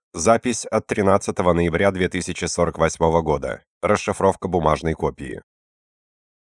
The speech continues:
Я редко испытываю сильные чувства, поскольку в бизнесе нет места сильным чувствам. Однако сегодня я должен признать, что испытываю ярость, вызванную тем, что меня так сильно подвели.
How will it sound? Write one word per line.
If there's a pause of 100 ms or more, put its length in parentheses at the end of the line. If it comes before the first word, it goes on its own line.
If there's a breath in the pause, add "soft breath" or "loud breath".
(120)
Я
редко
испытываю
сильные
чувства, (120)
поскольку
в
бизнесе
нет
места
сильным
чувствам. (540)
Однако
сегодня
я
должен
признать,
что
испытываю
ярость,
вызванную
тем,
что
меня
так
сильно
подвели.